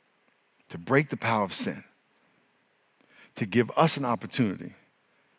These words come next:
to be forgiven, that we would also resurrect.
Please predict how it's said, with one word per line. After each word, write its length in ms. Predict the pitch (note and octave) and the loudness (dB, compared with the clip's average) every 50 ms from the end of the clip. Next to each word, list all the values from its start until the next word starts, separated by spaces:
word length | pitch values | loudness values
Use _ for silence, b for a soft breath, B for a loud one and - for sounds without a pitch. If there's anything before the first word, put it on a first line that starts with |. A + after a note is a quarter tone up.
| _ _ _ _ _ _ _ _ _ _ _ _ _ _ _ _ _ | _ _ _ _ _ _ _ _ _ _ _ _ _ _ _ _ _
to 100 | - A#2 | -6 -2
be 120 | F#2+ A#2+ G#2+ | -2 0 -2
forgiven, 540 | - - G#2 F2 - C#3+ D3+ G3 G#3 F#3+ - _ _ _ _ _ _ _ _ _ _ _ _ _ _ _ _ _ _ _ - _ | 0 -2 -2 4 4 4 6 6 2 0 -2 _ _ _ _ _ _ _ _ _ _ _ _ _ _ _ _ _ _ _ -4 _
that 180 | A#2+ A2+ A2 B2 | -2 0 0 0
we 240 | A2+ C#3+ G#3+ A3+ | 4 6 6 6
would 160 | F#3+ B2+ A2+ - | 6 4 2 0
also 380 | - B2+ C#3 D#3 C#3 - - G#2+ | 4 4 4 4 4 2 -2 0
resurrect. 640 | F#2+ G#2 G#2 F2+ F2+ F2 F2 E2+ - - - - | 0 0 -2 -2 -4 -4 -4 -6 -6 -6 -20 -20